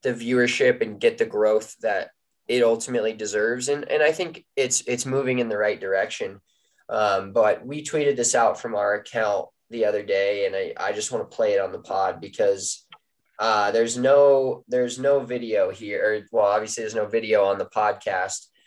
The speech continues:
Um, but this is, uh, one of our favorite tour pros in terms of talking crap to himself in Tyrrell Hatton. So I'm gonna play the video here. This is basically Tyrrell Hatton on the European Tour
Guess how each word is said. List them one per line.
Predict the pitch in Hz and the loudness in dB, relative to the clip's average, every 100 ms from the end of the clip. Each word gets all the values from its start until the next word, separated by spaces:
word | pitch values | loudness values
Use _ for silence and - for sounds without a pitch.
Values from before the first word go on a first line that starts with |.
| _ - | _ -8
Um, | 107 107 104 101 | -2 0 0 4
but | 113 113 | 4 4
this | 156 160 170 | 2 2 2
is, | 147 123 113 - - | 2 0 -2 -6 -4
uh, | 113 104 | -2 0
one | 113 123 | 2 2
of | 117 | 2
our | 113 113 | 2 2
favorite | - 117 113 113 - | 0 -4 -2 -6 -6
tour | - 127 113 | -8 -4 -2
pros | 110 117 104 101 95 - - _ _ _ _ _ _ _ | 0 4 6 4 2 -4 -8 _ _ _ _ _ _ _
in | 98 120 117 117 | 0 2 2 0
terms | 147 123 117 | 0 0 -2
of | 110 | -6
talking | - 117 110 117 | -2 0 0 -4
crap | 104 117 104 - | -2 2 2 2
to | 113 | -6
himself | 98 98 113 101 101 | -6 -2 2 2 0
in | 104 | -6
Tyrrell | 98 123 110 95 | -8 -2 0 2
Hatton. | 104 95 - 95 98 _ _ - | 0 -4 -8 -16 -20 _ _ -4
So | - | 2
I'm | 127 | 4
gonna | 127 | 4
play | 127 156 | 6 6
the | 147 | 6
video | 143 139 131 | 4 4 0
here. | 131 127 | 0 -2
This | 131 127 | -2 -8
is | 123 | -4
basically | 123 123 143 123 | -2 -2 -6 -4
Tyrrell | 139 131 | 0 4
Hatton | 120 113 120 | 4 4 2
on | 113 | -2
the | 113 | -4
European | 113 113 113 110 | -8 -6 -8 -6
Tour | - 107 104 - | 0 2 2 -2